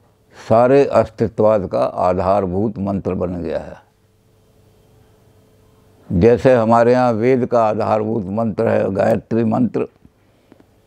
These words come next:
सारे मंत्रों का, ऐसे ही इन्होंने जो कहा है सार्त्रे ने,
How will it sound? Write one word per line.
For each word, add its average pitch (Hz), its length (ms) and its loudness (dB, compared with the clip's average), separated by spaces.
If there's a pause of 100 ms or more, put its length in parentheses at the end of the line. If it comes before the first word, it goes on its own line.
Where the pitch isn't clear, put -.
(100)
सारे 120 400 2
मंत्रों 113 480 2
का, 127 240 -2 (120)
ऐसे 120 380 2
ही 139 80 2
इन्होंने 117 760 0 (260)
जो 95 240 0 (160)
कहा 104 260 2
है 90 280 -2 (1120)
सार्त्रे 104 560 0
ने, 107 200 -4